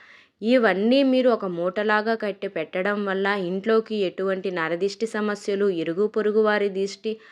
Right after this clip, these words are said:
అదేవిధంగా మీకు చికాకులుగా ఉన్న ఏదో ఒక సమస్య ఉన్నా ఇంట్లో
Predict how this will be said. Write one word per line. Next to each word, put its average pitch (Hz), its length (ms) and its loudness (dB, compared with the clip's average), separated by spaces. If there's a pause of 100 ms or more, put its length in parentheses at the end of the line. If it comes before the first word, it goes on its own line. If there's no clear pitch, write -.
(440)
అదేవిధంగా 220 960 2 (500)
మీకు 226 300 0
చికాకులుగా 220 840 2
ఉన్న 208 240 -2
ఏదో 196 440 0
ఒక 214 140 -4
సమస్య 202 540 -6
ఉన్నా 196 360 -2
ఇంట్లో 185 380 -2